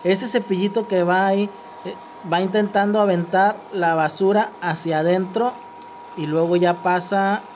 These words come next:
la aspiradora. Pasa, mira, yo sí alcanzo a ver los láser ahí.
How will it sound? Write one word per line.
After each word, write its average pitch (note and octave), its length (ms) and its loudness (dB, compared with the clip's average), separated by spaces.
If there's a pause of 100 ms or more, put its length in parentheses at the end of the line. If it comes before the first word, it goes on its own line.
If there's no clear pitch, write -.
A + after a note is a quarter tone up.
(300)
la F#3 520 -2
aspiradora. F#3 960 0 (1080)
Pasa, C#3 380 -6 (220)
mira, D3 160 -6
yo C#3+ 140 -6
sí F#3 100 -6
alcanzo F3+ 320 -4
a - 20 -2
ver F#3 140 0
los F#3+ 200 0
láser E3+ 440 -2
ahí. D#3+ 280 -2